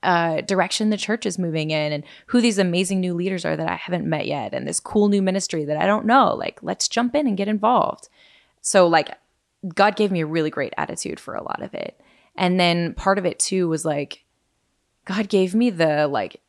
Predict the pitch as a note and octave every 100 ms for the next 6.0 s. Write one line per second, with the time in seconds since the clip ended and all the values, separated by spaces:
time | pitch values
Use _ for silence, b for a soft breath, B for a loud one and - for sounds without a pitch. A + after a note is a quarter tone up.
0 | _ _ - - F#3+ E3 D#3+ F3+ A3 G3+
1 | F3 D#3+ E3 D#3 C3 - - _ _ _
2 | _ _ - F3+ G3+ F#3 E3 F3 G3+ A3
3 | - F#3+ F#3 D#3+ D3 - D#3+ - A3+ G#3
4 | F3 D#3 D3 D#3+ F3 A#3+ - C4+ - E3+
5 | E3+ - - E3+ C4 D4 E3+ E3+ D3+